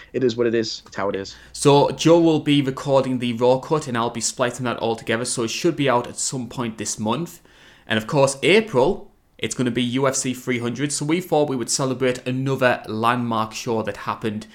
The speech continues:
Speaker 2: in the U F C's history. So no poll for this one. Me and Joe both agreed this is the unanimous choice between ourselves for what we should be covering. Joe, which legendary event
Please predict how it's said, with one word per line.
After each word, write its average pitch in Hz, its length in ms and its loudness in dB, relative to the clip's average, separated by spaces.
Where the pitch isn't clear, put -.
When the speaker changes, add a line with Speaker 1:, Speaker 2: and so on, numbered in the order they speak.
Speaker 2:
in 117 220 0
the 110 80 -2
U 113 180 2
F 107 60 -4
C's 110 280 -6
history. 160 460 -4
So - 340 6
no 147 280 2
poll 190 260 0
for 170 140 -8
this 151 220 -6
one. 165 340 -2
Me 143 180 -2
and 147 100 -4
Joe 143 200 0
both 143 260 -2
agreed 127 380 -4
this 123 180 -4
is 120 200 -2
the 123 140 -4
unanimous 120 840 -2
choice 110 220 -6
between - 280 -10
ourselves 110 400 -2
for 110 140 -10
what 107 160 -2
we 110 80 -8
should - 200 -8
be 98 80 -14
covering. 139 420 -6
Joe, 185 420 4
which 165 420 -2
legendary 160 800 0
event 131 460 -2